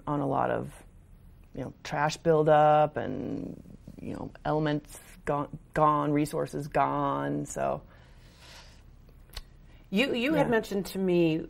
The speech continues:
Speaker 2: um, earlier when we were, were chatting about,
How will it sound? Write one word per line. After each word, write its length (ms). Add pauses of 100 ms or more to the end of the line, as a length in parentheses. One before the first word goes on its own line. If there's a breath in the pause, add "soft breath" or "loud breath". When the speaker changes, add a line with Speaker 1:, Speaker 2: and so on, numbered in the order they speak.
(160)
Speaker 2:
um, 800
earlier 360
when 280
we 140
were, 300
were 180
chatting 600
about, 480